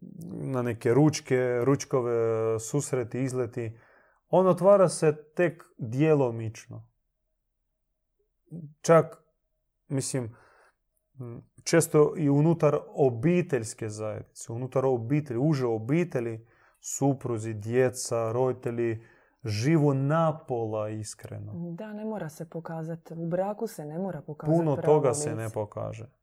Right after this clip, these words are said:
Speaker 1: Puno se to, a govorimo o najužem, o, e, A K pod navodnicima nukleosu društva, obitelj, koja se onako predstavljala u konzervativnom društvu, međutim vidimo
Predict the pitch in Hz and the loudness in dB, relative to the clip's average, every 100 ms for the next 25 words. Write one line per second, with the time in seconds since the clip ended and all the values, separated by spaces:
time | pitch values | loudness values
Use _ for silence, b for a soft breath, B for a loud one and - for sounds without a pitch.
0 | _ _ _ _ _ - 135 120 113 117 | _ _ _ _ _ -4 -4 -4 -8 -10
1 | 123 - _ - 135 147 120 131 165 180 | -10 -12 _ -2 0 2 2 2 4 4
2 | 165 147 131 131 147 165 165 127 120 117 | 2 2 0 2 4 4 4 2 -4 -12
3 | - 127 127 - - - _ 123 117 117 | 0 0 0 -6 -20 -20 _ -8 -6 -4
4 | 113 110 b b _ _ - 135 131 - | -4 -6 b b _ _ 4 4 6 8
5 | 165 156 135 120 143 143 135 127 127 113 | 8 8 2 2 2 4 2 0 -8 -8
6 | 127 123 120 117 117 113 107 b b 131 | -8 -4 -2 -2 -2 -4 -6 b b 4
7 | 156 180 180 143 127 117 - 127 120 117 | 6 4 4 4 4 0 -4 -2 0 0
8 | 127 139 117 - - - - _ 123 110 | 2 2 2 -4 -12 -14 -18 _ -6 -2
9 | 117 113 - - _ _ _ _ _ 120 | -2 -4 -12 -16 _ _ _ _ _ -8
10 | 110 - 113 113 110 110 113 113 - 135 | -8 -6 -6 -6 -8 -8 -6 -4 0 2
11 | 139 135 117 110 101 110 107 113 110 110 | 2 -2 -4 -6 -8 -10 -8 -8 -8 -10
12 | 117 110 110 113 123 117 - 110 110 107 | -10 -10 -8 -4 -4 -6 -10 -10 -8 -6
13 | 107 107 110 113 110 110 110 117 113 123 | -8 -8 -10 -10 -10 -10 -10 -8 -6 -6
14 | 123 117 113 | -6 -8 -8